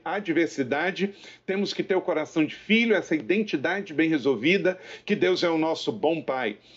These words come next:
Jesus compartilhou conosco a sua oração mais famosa e nela nós podemos dizer que aqui há um plano perfeito do Pai para nós. Um plano perfeito do Pai para nós,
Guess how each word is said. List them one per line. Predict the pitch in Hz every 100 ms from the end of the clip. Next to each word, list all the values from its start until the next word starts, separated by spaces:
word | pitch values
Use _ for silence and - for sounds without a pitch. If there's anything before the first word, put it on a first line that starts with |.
| - -
Jesus | 240 233 427
compartilhou | 262 233 220 208 190 185
conosco | 180 190 214 -
a | 185
sua | - 190 180
oração | 170 151 - 180
mais | 175 165
famosa | - 131 135 170 196 175 202 _ _ _ _ - -
e | 214
nela | 202 202 220 220 - - -
nós | 196 -
podemos | 214 233 233
dizer | 202 175 220
que | 214
aqui | 202 - 214
há | 220
um | 214 208
plano | - 240 277 294 285
perfeito | 208 202 180 - - 208 226 214 208 208 - _
do | 139 202
Pai | 170 156
para | 156 156 151
nós. | 127 - - - - _ _ _ _ _ _ _ 123
Um | 123
plano | - 220 262 262
perfeito | - 175 - 196 202 -
do | 175
Pai | 165 160
para | 143 147
nós, | 139 151 156